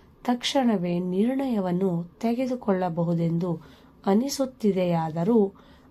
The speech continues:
ಆ ನಂತರವೂ ಸಹ ಸ್ವಲ್ಪ ನಿಧಾನಿಸಿ, ಮುಂದಡಿ ಇಡುವುದು ಒಳ್ಳೆಯದು.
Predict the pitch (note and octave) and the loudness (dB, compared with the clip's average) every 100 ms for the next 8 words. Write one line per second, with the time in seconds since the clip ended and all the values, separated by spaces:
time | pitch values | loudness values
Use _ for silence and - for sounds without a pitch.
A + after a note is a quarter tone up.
0 | - F#3 E3+ D#3+ E3 A#3+ A#3+ A#3 G3 F3 | -6 0 0 0 -2 -2 -2 0 0 -2
1 | F3 F3+ E3+ F3+ D#3+ - - G3 F3 F3 | -4 -6 -4 -4 -4 -8 -4 -2 -4 -2
2 | E3+ E3 E3+ F3 E3+ G#3+ G#3 E3+ - - | -4 -2 -4 -2 0 2 0 -2 -12 -18
3 | - - - - _ - F#3+ B3 C4+ A3+ | -20 -20 -20 -20 _ -2 0 2 0 0
4 | G3 F3 E3+ E3+ F#3+ E3 E3 - G3+ A3 | 0 0 -2 0 0 0 -6 -14 -4 0
5 | B3 A3 F3 E3 D3 - - | 2 2 2 -2 -6 -12 -20